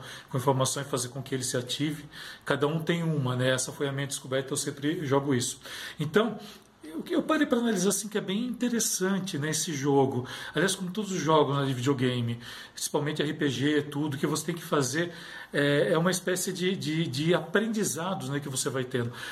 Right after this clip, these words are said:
À medida que você vai tendo mais aprendizado, você vai tendo mais, mais força, você vai tendo muito mais habilidades. As habilidades vão se tornando muito, muito mais fortes, né?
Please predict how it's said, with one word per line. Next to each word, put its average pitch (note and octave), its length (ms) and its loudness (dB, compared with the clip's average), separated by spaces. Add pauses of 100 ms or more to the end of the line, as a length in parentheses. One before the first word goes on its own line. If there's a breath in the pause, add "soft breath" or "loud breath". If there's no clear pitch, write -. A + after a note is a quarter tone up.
(120)
À C#3+ 80 2
medida F#3+ 300 2
que A3+ 80 -2
você F#3 200 0
vai E3+ 120 -6
tendo D#3 200 -6
mais D3+ 180 -4
aprendizado, C#3+ 520 2
você D3+ 180 -2
vai D#3 120 -4
tendo D#3 200 -4
mais, D3+ 440 0 (260 loud breath)
mais D3+ 240 2
força, E3 480 -2
você D3 220 -8
vai D3 160 -4
tendo D3 320 -2
muito D#3 200 -4
mais D3+ 220 2
habilidades. D3 720 2 (260 loud breath)
As D3 140 2
habilidades D#3 460 2
vão D#3+ 80 -2
se - 160 -4
tornando D3 340 0
muito, D3+ 580 2 (680)
muito D#3+ 320 0
mais D3+ 480 2 (220 loud breath)
fortes, E3 720 2
né? C#3+ 240 0